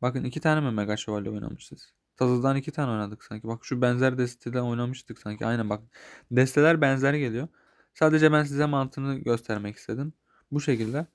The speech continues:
Ben bunu inşallah yirmiye kadar olan videosunu da çekerim yarın.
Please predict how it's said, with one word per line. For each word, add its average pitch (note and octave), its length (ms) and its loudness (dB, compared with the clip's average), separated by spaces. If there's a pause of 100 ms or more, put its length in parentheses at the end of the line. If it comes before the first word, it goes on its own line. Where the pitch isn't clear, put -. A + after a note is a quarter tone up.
(300)
Ben D3+ 160 6
bunu D#3 120 4
inşallah D3+ 400 2
yirmiye C#3 420 2
kadar C3 240 2
olan B2+ 280 2
videosunu B2 380 -4
da A#2 100 0
çekerim A#2 440 -4
yarın. G#2+ 340 -4